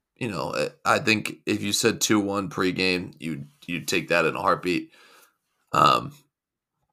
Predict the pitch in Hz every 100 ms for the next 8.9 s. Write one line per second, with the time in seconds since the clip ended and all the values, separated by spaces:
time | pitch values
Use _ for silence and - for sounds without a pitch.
0 | _ _ _ _ _ _ _ _ 110 101
1 | 127 117 120 113 - - 101 90 - 98
2 | 90 92 87 98 92 - 98 90 85 76
3 | 87 76 65 - 90 98 - 90 85 87
4 | 82 - 95 80 67 67 71 - - -
5 | 95 95 76 76 - 90 82 - 78 80
6 | - 90 92 - _ _ _ _ - -
7 | 92 85 80 - _ _ _ _ _ _
8 | _ _ _ _ _ - 113 92 -